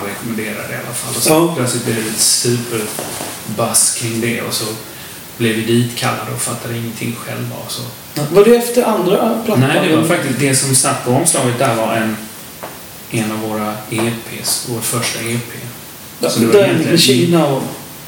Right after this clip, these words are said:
Speaker 2: nej.
Speaker 1: I, i, nej, det var den med, eh, den hette My Trumpets.
Speaker 2: Ja, just det.
Speaker 1: Eh, var på den.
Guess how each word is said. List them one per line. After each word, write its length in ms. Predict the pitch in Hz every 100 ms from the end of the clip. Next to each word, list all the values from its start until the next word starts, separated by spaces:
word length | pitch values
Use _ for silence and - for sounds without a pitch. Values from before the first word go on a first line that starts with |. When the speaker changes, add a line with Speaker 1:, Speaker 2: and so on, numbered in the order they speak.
| -
Speaker 2:
nej. 180 | - 156 156 - - - - - - - - - -
Speaker 1:
I, 40 | 147
i, 500 | 135 123 131 131 131 135
nej, 260 | 135 143
det 60 | 143
var 160 | 135
den 260 | 131 139 127
med, 260 | 120 117 117 117 - - - - - 104
eh, 180 | 117 113 117 127 - - - - - - - - - - - -
den 160 | 120 120
hette 520 | 131 120 - - 120 113 117 113 - - - - - - - -
My 340 | 117 117 - -
Trumpets. 840 | 123 117 113 - - - - - -
Speaker 2:
Ja, 180 | 123 131
just 220 | 123 - - - -
det. 60 |
Speaker 1:
Eh, 300 | 127 123 127
var 100 | 123 117 120 - - - - - -
på 60 | 113
den. 260 | - 120